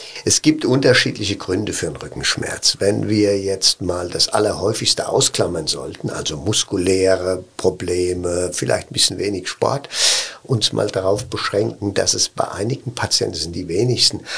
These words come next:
auch morphologische Veränderungen gibt. Also Veränderungen, die man im M R T, im C T, im Röntgen sieht. Dann gibt's hier Altersabhängigkeiten. Beispielsweise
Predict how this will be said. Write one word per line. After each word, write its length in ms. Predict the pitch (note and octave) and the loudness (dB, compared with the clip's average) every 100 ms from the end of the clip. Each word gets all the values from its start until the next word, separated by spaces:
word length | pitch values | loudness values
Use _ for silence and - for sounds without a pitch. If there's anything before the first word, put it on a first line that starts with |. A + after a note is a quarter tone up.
| - | -4
auch 220 | - G2 F2 | -2 -2 0
morphologische 920 | F2+ G#2+ C3 - - G#2+ F#2 F2+ - | 2 2 2 -2 0 0 0 -4 -4
Veränderungen 760 | - - D#2+ D#2 E2 D2 C#2+ | -2 -4 -4 -8 -8 -10 -10
gibt. 280 | C#2 D#2 - | -10 -6 -4
Also 180 | - E2+ | -4 -4
Veränderungen, 580 | - G2+ G#2 G2+ F#2 F#2 | -4 -2 0 0 0 -2
die 120 | F#2+ | -4
man 180 | F2+ F#2 | -4 -6
im 180 | G2+ - | -8 -2
M 240 | G#2 G2+ | 0 0
R 280 | G2+ F#2+ - | -2 -6 0
T, 520 | - G2+ G2+ G2 G2 | 0 2 0 -2 -4
im 280 | G#2 E3 D3+ | -2 -4 -2
C 280 | - E2+ E2+ | -2 -2 -2
T, 240 | F2 G2+ G2 | -2 -2 -2
im 180 | - | -2
Röntgen 480 | F2+ F2+ A#2+ A#2+ F#2+ | -2 0 -2 -2 0
sieht. 360 | - G#2+ C#3 F3+ - - - - | 2 2 0 -4 -6 -8 -10 -8
Dann 160 | - G2+ | 0 0
gibt's 240 | - - | 2 2
hier 160 | - - | 4 4
Altersabhängigkeiten. 1120 | F2 F#2+ - - - - - - C2+ - - | 0 -4 -4 -4 -10 -6 -4 -4 -4 -8 -6
Beispielsweise 760 | D#2+ G#2+ - - - E2 D#2 | 0 0 0 0 0 0 -2